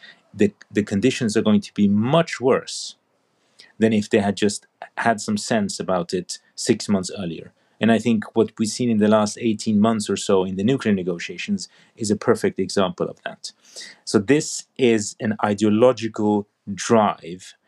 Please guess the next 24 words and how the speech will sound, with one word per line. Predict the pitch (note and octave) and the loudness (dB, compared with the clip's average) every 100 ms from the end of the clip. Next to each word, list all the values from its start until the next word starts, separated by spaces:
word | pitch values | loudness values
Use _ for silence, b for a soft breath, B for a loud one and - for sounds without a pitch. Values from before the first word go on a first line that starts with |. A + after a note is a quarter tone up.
| b b b B2 | b b b -2
among | A2 G#2+ G#2 | 0 2 0
some | - B2+ C3+ C3 | 0 -2 0 -2
groups | G#2+ G#2 G#2+ G#2 - - - | -4 -2 0 -2 -6 -10 -4
on | G2 | 0
the | F#2 | 0
right | F2 G#2 - - - - | 2 2 0 -8 -16 -14
in | - G2 | -6 -4
Iran, | F2+ E2 E2 F2+ - b b b | -2 -6 -8 -12 -14 b b b
partly | - D3+ D#3 C#3 | 0 0 0 -4
because | C3+ B2+ G#2+ | 2 2 2
they | A2+ | 0
have | G#2+ | 2
nothing | A2 B2 A2 G#2 | 0 0 -4 -2
else | A2 G#2 | -2 -2
going | - A2+ F#2+ E2 | 2 2 2 -6
for | - E2+ | -10 -12
them, | E2 F2+ G#2+ - | -8 -8 -8 -6
and | A2 A2+ | -4 2
partly | C3+ B2 A#2+ | 2 2 0
because | A2+ A#2 G2 | 0 -2 0
they're | G#2 | 2
obsessed | G#2 - B2 - - G#2+ | 0 2 0 0 -6 -4
with | F#2+ | 0
this | G#2+ G2+ - | 0 0 -6